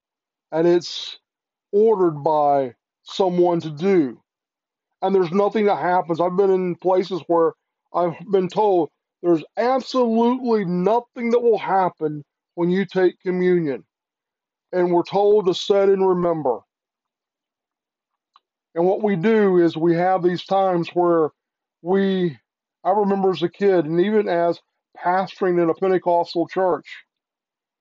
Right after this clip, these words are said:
you would tell the people to remember, "We want you to remember what happened on the cross." The problem is, is I wasn't there, so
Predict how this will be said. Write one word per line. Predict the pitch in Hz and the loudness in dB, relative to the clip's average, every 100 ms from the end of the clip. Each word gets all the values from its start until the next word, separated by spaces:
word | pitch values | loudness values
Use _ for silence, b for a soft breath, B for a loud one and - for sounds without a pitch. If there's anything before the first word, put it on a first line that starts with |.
| _ _ _ _ _ _ | _ _ _ _ _ _
you | 160 170 | -6 -4
would | 165 | -2
tell | 190 202 196 | 0 2 0
the | |
people | - 208 185 185 | -2 -4 0 0
to | 165 | 2
remember, | 165 165 175 185 165 156 | 0 0 -2 -2 0 0
"We | 160 | 2
want | 180 185 | 0 -2
you | 202 | -4
to | 185 | 0
remember | 180 175 185 202 196 165 151 | 2 2 0 -2 0 0 0
what | 139 156 123 | 0 -2 -2
happened | 175 175 - 156 | -2 -2 -4 -4
on | 156 | -2
the | 156 | -2
cross." | - 190 156 - _ _ _ | -4 0 0 -2 _ _ _
The | 185 196 | -14 -2
problem | 226 214 226 208 226 208 160 | 0 2 0 2 2 2 2
is, | 131 - - _ _ _ _ _ _ | -2 -10 -20 _ _ _ _ _ _
is | 151 - | -8 -2
I | 196 | 0
wasn't | 254 208 180 185 165 | 2 2 0 0 0
there, | 208 190 156 | 0 2 0
so | 160 151 | 0 0